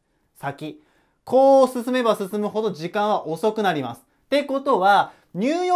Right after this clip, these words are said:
ーク時間をロスにするってことは三時間遅くなるんです。時間が。戻さなきゃいけない。遅くなるから。っ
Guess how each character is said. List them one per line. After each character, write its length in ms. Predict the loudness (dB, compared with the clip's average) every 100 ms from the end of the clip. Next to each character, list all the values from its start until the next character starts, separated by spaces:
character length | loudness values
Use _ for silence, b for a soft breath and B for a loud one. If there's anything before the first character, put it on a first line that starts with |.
| 4
ー 20 |
ク 180 | 2 -6
時 160 | -8 -6
間 300 | -4 -4 -6
を 340 | -2 0 0
ロ 200 | 0 -2
ス 160 | 0 -6
に 120 | -6
す 140 | -8 -8
る 100 | -8
っ 40 |
て 200 | -10 -12
こ 120 | -10
と 80 | -10
は 120 | -10
三 460 | -10 -6 -4 -4 -8
時 180 | -10 -6
間 260 | -8 -8 _
遅 360 | -6 -4 -2 -4
く 140 | -2
な 120 | -2
る 80 | -2
ん 60 | -6
で 80 | -12
す。 140 | _ _ -14
時 160 | -10
間 140 | -8 -8
が。 180 | -10 -8
戻 320 | -2 0 0
さ 100 | 0
な 100 | -2
き 40 | -4
ゃ 20 |
い 40 |
け 60 | -10
な 60 |
い。 40 | -8
遅 280 | -6 -2 -2
く 100 | -4
な 100 | -6
る 100 | -6
か 80 |
ら。 60 |
っ 20 | -12